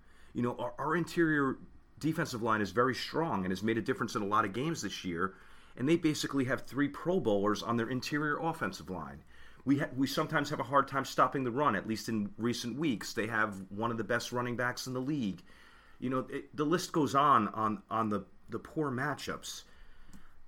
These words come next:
Sands, how do we fix this? How do we get past Cleveland? What, what would be your strategic take at this point?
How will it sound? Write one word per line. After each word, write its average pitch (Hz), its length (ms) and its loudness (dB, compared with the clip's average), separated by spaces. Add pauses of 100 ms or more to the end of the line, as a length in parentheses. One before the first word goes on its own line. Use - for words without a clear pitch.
(140)
Sands, 143 500 0
how - 240 2
do 226 80 4
we 220 140 0
fix - 440 -2
this? - 240 -10
How - 200 0
do 196 80 2
we 185 160 2
get - 260 -2
past 139 400 -2
Cleveland? 110 560 -2
What, 110 180 0
what 147 220 0
would 156 140 -2
be 165 100 0
your 143 240 2
strategic - 680 -4
take 151 320 -2
at - 100 -6
this 90 160 -8
point? 73 380 -10